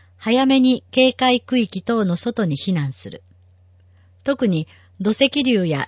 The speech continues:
地滑りの場合は、自宅ごと流される危険があるので、早めの避難が大切です。台風が近づいているときは、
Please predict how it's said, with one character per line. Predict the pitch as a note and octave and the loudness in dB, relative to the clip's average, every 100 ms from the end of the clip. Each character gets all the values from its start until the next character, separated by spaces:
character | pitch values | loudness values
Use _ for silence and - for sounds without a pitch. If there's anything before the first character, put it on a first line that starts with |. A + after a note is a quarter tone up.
| E3 | -6
地 | E3+ G3 | -6 -4
滑 | C4 C4+ | 0 0
り | A3 | 0
の | E3+ | -2
場 | E3 F3 | -2 -4
合 | F3 | -4
は、 | E3 E3 - - _ - | -4 -6 -10 -20 _ -12
自 | F3+ G3+ | -8 -2
宅 | C4 C4 | -2 0
ご | A#3+ A#3+ | -2 0
と | A3 F#3+ | 0 0
流 | G3 A#3+ | 0 -2
さ | B3+ C#4 | -2 0
れ | C#4 | 0
る | A3+ | -2
危 | - | -4
険 | - A3+ A3+ | -2 0 0
が | G#3+ | 0
あ | G#3+ | -2
る | F3+ | -2
の | D#3 | -4
で、 | C#3 C3+ - _ _ | -4 -8 -12 _ _
早 | - G3+ B3+ | -4 0 2
め | C4+ | 2
の | C4 | 2
避 | B3+ - | 0 -2
難 | B3 G3 | -2 -2
が | D3 | -4
大 | - D#3 | -4 -6
切 | D3 C#3+ A2 | -6 -8 -10
で | G#2 | -12
す。 | - - _ _ _ _ _ _ _ _ _ _ _ _ _ _ _ _ _ _ _ _ _ _ | -14 -20 _ _ _ _ _ _ _ _ _ _ _ _ _ _ _ _ _ _ _ _ _ _
台 | C4+ D4 | -2 0
風 | D4 D4+ A#3+ | -2 -2 -2
が | G3+ | -2
近 | - B3 | -2 -4
づ | A#3+ C4 | -2 -4
い | |
て | G#3+ F#3+ | -2 -4
い | F#3 | -4
る | G3+ | -6
と | G3 | -8
き | F#3+ | -6
は、 | D#3 | -8